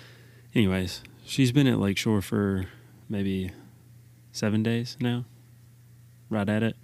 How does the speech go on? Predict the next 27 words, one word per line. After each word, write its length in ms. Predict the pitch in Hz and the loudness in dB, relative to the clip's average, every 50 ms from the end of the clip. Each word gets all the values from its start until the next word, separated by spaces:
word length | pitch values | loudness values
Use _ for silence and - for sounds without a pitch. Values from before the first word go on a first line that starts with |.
| - - - - - - - - - - - - - | -20 -20 -20 -20 -20 -20 -20 -20 -20 -20 -16 -6 0
And 580 | - 113 110 107 110 104 104 104 101 104 - - - - - - - - - - - - - - - - - - - - | 2 4 4 6 4 4 4 2 2 0 -2 -6 -10 -20 -20 -20 -20 -20 -20 -20 -20 -20 -20 -20 -20 -20 -20 -20 -16 -10
they 360 | 190 123 107 117 107 107 107 107 | -4 0 2 4 4 6 4 4
have 260 | 107 104 101 92 - - - - - - - - - - - - - - - - | 4 2 2 -2 -4 -12 -20 -20 -20 -20 -20 -20 -20 -20 -20 -20 -20 -18 -8 -4
deemed 340 | 127 113 110 110 107 104 101 | 0 2 4 4 4 2 0
her, 420 | - - 117 107 107 104 101 98 92 | 0 -2 0 0 2 2 0 0 0
uh, 500 | 95 92 92 92 90 - - - - - - - - - - - - - - - - - - - - - - - - - - - - - - - - - - - - | -2 -2 -4 -4 -6 -6 -8 -8 -10 -12 -14 -16 -20 -20 -20 -20 -20 -20 -20 -20 -20 -20 -20 -20 -20 -20 -20 -20 -20 -20 -20 -20 -20 -20 -20 -20 -20 -20 -20 -16 -10
golly, 460 | - 135 127 113 98 104 113 104 104 - - - - - - - - - - - - - - - - - - - - - - - - - - - - - - - - - - - - - - - - - - - - - | -8 -8 -6 -6 -4 -4 -4 -6 -8 -12 -18 -20 -20 -20 -20 -20 -20 -20 -20 -20 -20 -20 -20 -20 -20 -20 -20 -20 -20 -20 -20 -20 -20 -20 -20 -20 -20 -20 -20 -20 -20 -20 -20 -20 -20 -20 -20 -20 -20 -20 -20 -6 2 6
impulsive. 560 | 139 123 - 127 131 117 - - - 156 - - - - - - - | 6 6 8 6 4 4 2 -2 -8 -10 -12 -18 -20 -20 -14 -6 0
I 120 | 143 160 | 2 2
don't 140 | 165 156 127 | 4 4 4
know 80 | 107 104 | 4 2
why 140 | 104 101 98 | 2 2 0
that 140 | 87 69 | -2 -4
took 140 | - 101 - | -4 -6 -6
me 80 | 82 104 | -6 -8
so 120 | - - - | -8 -8 -8
long. 220 | - - - - - - - - - - | -8 -8 -8 -10 -12 -18 -20 -6 2 4
Anyways, 300 | 135 120 107 104 98 95 | 4 6 6 6 6 4
they 100 | 117 113 | 4 4
put 220 | - 139 127 - | 4 2 2 4
the 100 | 120 107 | 4 4
bed 200 | 101 107 107 104 | 6 6 6 6
alarm 380 | 107 104 104 101 104 104 104 104 | 6 4 6 4 4 4 4 4
on 180 | 104 104 101 104 | 4 4 4 2
her 100 | 104 104 | 2 2
and 140 | 101 98 | 2 2
the, 100 | 98 90 | 0 -2